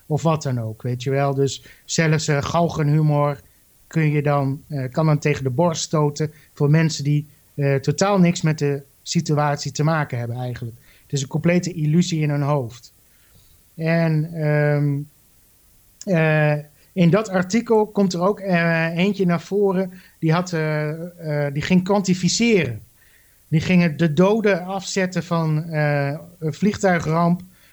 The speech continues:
ten opzichte van, eh, elf september. En, eh, dan, eh, was, zeg maar, op per, eh, inwoner van de bevolking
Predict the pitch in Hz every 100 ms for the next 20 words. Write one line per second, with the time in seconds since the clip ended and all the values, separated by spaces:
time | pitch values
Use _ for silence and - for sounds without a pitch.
0 | _ 170 170 190 - 180 - 160 - 165
1 | 160 156 175 170 147 143 143 139 143 160
2 | 151 - 147 165 175 226 240 - _ _
3 | _ _ _ - 180 180 170 180 180 165
4 | 156 151 147 147 143 - 170 156 151 160
5 | 165 151 139 165 - 170 151 160 151 143
6 | - - _ _ _ _ _ _ 185 175
7 | 196 175 175 175 160 151 139 135 131 127
8 | 190 202 185 165 156 165 147 139 - 202
9 | 233 214 214 220